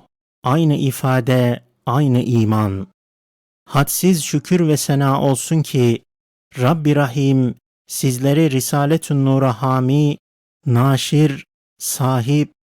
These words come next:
şakirt eylemiş. Bizlere pek çok ağır müşkülat içinde kutsi hizmete muvaffakiyet ihsan etmiş. Zaman ve zemin, sizler ile çok müştak olduğum uzun konuşmayı hoş görmediği için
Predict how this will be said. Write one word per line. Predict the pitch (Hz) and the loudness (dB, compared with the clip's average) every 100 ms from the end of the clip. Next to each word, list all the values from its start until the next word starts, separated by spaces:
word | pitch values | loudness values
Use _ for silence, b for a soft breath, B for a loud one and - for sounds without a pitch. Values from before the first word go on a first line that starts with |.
| _ | _
şakirt | - - 131 120 - 156 139 | -8 -2 0 0 -2 -4 -2
eylemiş. | 113 104 104 98 - - - _ _ _ _ _ _ _ - | -2 -2 -4 -6 -8 -14 -16 _ _ _ _ _ _ _ -4
Bizlere | 131 135 139 160 175 180 180 - | 0 0 0 0 2 2 -2 -6
pek | - 196 - | -2 -2 -2
çok | - 156 - - - | 0 0 -2 -10 -2
ağır | 147 165 170 | 2 4 4
müşkülat | 143 143 - - 147 147 165 160 | 2 0 -4 -2 0 2 0 -2
içinde | 143 - 135 135 131 123 _ _ _ _ | -4 0 0 2 0 -2 _ _ _ _
kutsi | - 143 - - 180 160 | -4 -4 -4 0 0 2
hizmete | 151 135 143 139 151 | 0 0 -2 0 0
muvaffakiyet | 139 135 139 - 143 135 - 151 151 - | 0 0 0 -2 -2 -2 -2 -2 -2 -4
ihsan | 127 - 135 113 | -8 -4 -2 0
etmiş. | 110 - - 110 - - - _ _ _ _ _ _ | 0 -2 -2 -2 -4 -12 -16 _ _ _ _ _ _
Zaman | 120 123 135 170 190 175 | -4 0 2 2 2 2
ve | 156 | 0
zemin, | 127 143 135 139 123 101 _ _ _ _ | 0 0 2 2 2 -2 _ _ _ _
sizler | - - 135 135 180 | -8 -4 -2 0 2
ile | 175 160 160 | 2 2 2
çok | - 180 185 - | 0 -2 -2 0
müştak | 147 - - 170 175 - | -2 -2 -4 -4 -2 0
olduğum | 151 139 139 139 135 - | 0 2 2 2 0 -2
uzun | 139 123 175 165 | -2 2 2 0
konuşmayı | - 139 135 - 135 131 127 | -2 -2 -2 -2 -2 0 0
hoş | 110 131 - | 0 -4 -4
görmediği | - 147 160 139 127 131 | 0 2 2 2 0 -2
için | 127 123 - 139 123 | -4 -6 -4 -2 -2